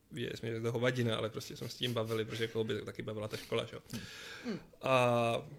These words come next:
Speaker 1: jako jedničku jsem zbožňoval, ale pak přišla dvojka a je to jedna z best her ever, co jsem hrál a hrál jsem ji mnohokrát a na mnoho způsobů, kromě ženy, ale to si asi teď zahraju.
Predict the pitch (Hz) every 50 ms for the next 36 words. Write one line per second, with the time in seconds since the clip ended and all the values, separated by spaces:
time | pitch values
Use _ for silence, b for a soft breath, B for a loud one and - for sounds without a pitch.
0 | - - - - 139 147 147 185 180 165 147 - 147 143 147 151 156 180 185 -
1 | - 196 190 - - 196 190 190 196 196 180 175 170 160 135 123 120 113 117 120
2 | 113 113 113 117 113 110 110 131 165 190 214 233 - - - 160 160 - - -
3 | - - 143 - - 160 151 139 135 123 123 120 117 117 - - 123 123 120 127
4 | 151 170 190 - 151 143 147 143 139 - - _ _ - - 131 127 117 - -
5 | 143 135 135 131 131 - - - - - - - _ _ _ _ _ _ _ _
6 | _ _ 180 160 151 147 143 143 135 127 123 131 131 135 135 127 127 127 123 127
7 | 135 123 123 - - - - - - - 131 131 123 - - - - 143 131 123
8 | 123 120 120 - - 123 - - 139 135 135 131 120 120 117 120 123 120 123 123
9 | 120 120 123 117 - - 123 123 - - 127 123 123 123 123 123 123 117 117 127
10 | 117 113 - - 117 117 120 120 117 120 131 147 170 185 190 - - - - -
11 | B B B B B B B B B B B B B B B B B B - -
12 | 123 117 113 120 120 - - 120 120 120 120 120 117 117 120 123 120 - - -
13 | 131 120 - 143 127 131 131 131 135 143 156 156 160 143 131 127 127 123 123 110
14 | 110 113 120 127 123 120 - 123 - - 123 - - - 123 123 117 113 - -
15 | 110 110 110 113 120 - 147